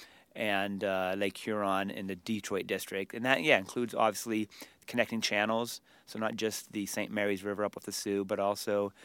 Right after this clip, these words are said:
Saint Clair River to Detroit River. Make sure those are open for shipping.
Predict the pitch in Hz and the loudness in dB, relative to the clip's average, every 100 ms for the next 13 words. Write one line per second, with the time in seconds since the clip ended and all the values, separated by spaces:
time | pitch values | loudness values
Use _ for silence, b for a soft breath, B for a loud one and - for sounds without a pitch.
0 | B B - 101 - 101 98 98 95 95 | B B -6 -6 -4 -2 -2 -2 -4 -8
1 | 92 101 - - 101 95 98 101 92 - | -4 -4 -4 -6 -4 -4 -2 -4 -6 -4
2 | 101 98 - 117 110 117 110 120 156 147 | -2 -2 -4 -4 -4 -4 -8 -4 -4 -4
3 | - 95 | -6 -8